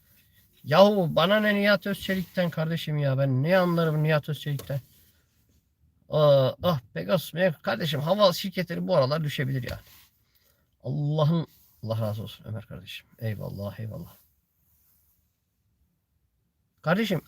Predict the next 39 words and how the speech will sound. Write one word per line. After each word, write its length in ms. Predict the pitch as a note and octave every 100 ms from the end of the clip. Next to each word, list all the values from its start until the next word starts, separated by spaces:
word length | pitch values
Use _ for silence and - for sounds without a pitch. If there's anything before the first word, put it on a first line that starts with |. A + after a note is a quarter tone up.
| -
Aselsan 540 | E3+ C#4+ D4 G3+ -
uzun 240 | F#3 A#3+ B3+
vadede 340 | B3 G#3+ F3
yönü 240 | D#3 G3
yukarı 360 | A3 G3 G3 G3+
olan 240 | G#3 C3+
bir 60 | B2+
şirket. 340 | E3 D#3 C3+ - _ _ _ - - - -
Yani 280 | A#2 G#2
onu 200 | - E3
söyleyeyim. 400 | E3 D#3+ D#3+ A2+ - - _ _ _ _
Kısa 280 | - - C#4
vade 260 | A#3+ A#3
tabii 240 | G#3+ B3 A#3
ki 120 | A#3
düşüşler 360 | A3 - A3+ A3+
gösterebilir, 580 | A3 G#3 G#3+ G#3 G#3
şey 180 | F#3+ G#3
yapabilir 360 | G#3 G3 F#3 F3+
ama 240 | B3 C4 - _ _ _ _ _ _ _ -
uzun 400 | - F#3+ C4 A#3+
vade 380 | F#3 F3+ A#3 - _ _ _ -
önü 460 | G#3 A#3+ B3+ B3 -
çok 200 | A#3+ A3+
açık 220 | A3+ A3+
olan 280 | A3+ A3+ G#3
bir 40 |
şirkettir. 640 | D#3+ B2+ B2 - A#2+ A2 F#3+
Bedava 380 | A#3+ A3 F3
bana 200 | C#3+ F#3
göre 200 | G3 C3
yani. 200 | A#2+ B2+
Uzun 240 | F3+ G3 A3+
vade 240 | A3 A3
bin 120 | A#3
liraya 200 | A3+ F#3+
kadar 180 | F3 G#3
yolu 220 | G#3 G3+
var. 140 | D3+